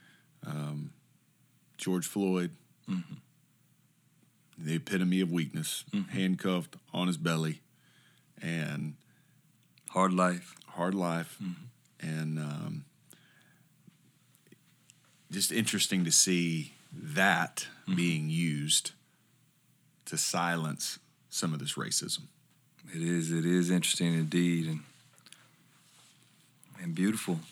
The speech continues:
Speaker 1: Yeah.
Speaker 2: It just speaks of the majesty of God.
Speaker 1: Yeah.
Speaker 2: Doesn't say a whole lot about man, really. It just, it
Speaker 1: Yeah.
Speaker 2: just takes, takes a man and uses him despite all of his flaws and sin.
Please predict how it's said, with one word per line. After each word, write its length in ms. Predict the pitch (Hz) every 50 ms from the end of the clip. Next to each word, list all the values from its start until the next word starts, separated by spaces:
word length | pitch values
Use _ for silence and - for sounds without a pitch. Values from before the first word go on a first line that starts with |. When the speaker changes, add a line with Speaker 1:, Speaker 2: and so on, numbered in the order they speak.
| - - - - - -
Speaker 1:
Yeah. 160 | - 85 90 92
Speaker 2:
It 40 |
just 140 | 92 92 -
speaks 300 | - - 113 98 - -
of 80 | 95 85
the 60 | 87
majesty 500 | 87 90 92 90 87 78 - - - 87
of 100 | 80 78
God. 340 | - 95 95 92 82 78 78 - - - - -
Speaker 1:
Yeah. 200 | 90 87 80 73 - - - - - - - - - - -
Speaker 2:
Doesn't 180 | - 92 87 -
say 120 | - 92
a 20 | 87
whole 140 | 87 87 85
lot 200 | 85 85 85 85
about 280 | 80 - 82 82 85 82
man, 320 | 87 87 87 85 80 76
really. 240 | 76 76 76 76 78
It 60 | 78 -
just, 240 | - 82 - -
it 240 | - - - - -
Speaker 1:
Yeah. 120 | 71 78 85
Speaker 2:
just 280 | - - 98 - - -
takes, 320 | - 90 85 - - - - - -
takes 240 | - 87 87 - -
a 40 |
man 300 | 90 87 87 90 90 90 87
and 120 | 85 85 87
uses 380 | 92 95 90 85 87 80 82
him 260 | 90 85 85 85 85
despite 560 | 80 82 78 - - - 90 85 85 85 85 85
all 180 | 85 85 85 85
of 80 | 82
his 100 | 87 78
flaws 500 | - - - 87 85 82 82 82 82 80
and 100 | 85 80
sin. 540 | 80 - - 87 82 82 82 82 80 80